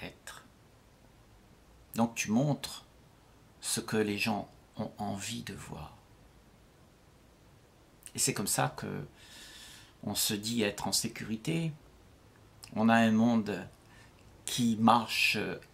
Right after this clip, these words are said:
à peu près, euh, sous perfusion, sous cette perfusion d'illusions. Comme ça, euh, il y a un semblant de sécurité, une impression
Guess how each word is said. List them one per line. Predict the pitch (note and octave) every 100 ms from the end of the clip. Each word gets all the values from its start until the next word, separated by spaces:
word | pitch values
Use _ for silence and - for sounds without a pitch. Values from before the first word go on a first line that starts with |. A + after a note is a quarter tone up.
| - - - - -
à | A#2
peu | -
près, | A2 - B2+ A2+
euh, | G2 F#2+ F#2+ G#2+ G2+
sous | - - C3+
perfusion, | - A2 - A2 A2+ D#3+ G3+ - - - - - - - - - - - - - - - - -
sous | - A#2+
cette | - B2+ -
perfusion | C3 B2 - - A#2+ B2 C#3+ C3
d'illusions. | A2 A#2+ A#2 A#2 D3+ G3+ - - - - - - - - - - - - - - - -
Comme | A2+
ça, | - C#3+ D3 A2+ -
euh, | G2+ - - - - - - - - - -
il | G#2+
y |
a | A2 G#2+
un |
semblant | - - C3 A#2 A#2+ C#3+
de | A#2
sécurité, | - A#2+ - C3 C3+ F3 F3 D3+ - - - - - - - - - - - - -
une | A2+
impression | A#2 - C3 - D3 C#3+ C3+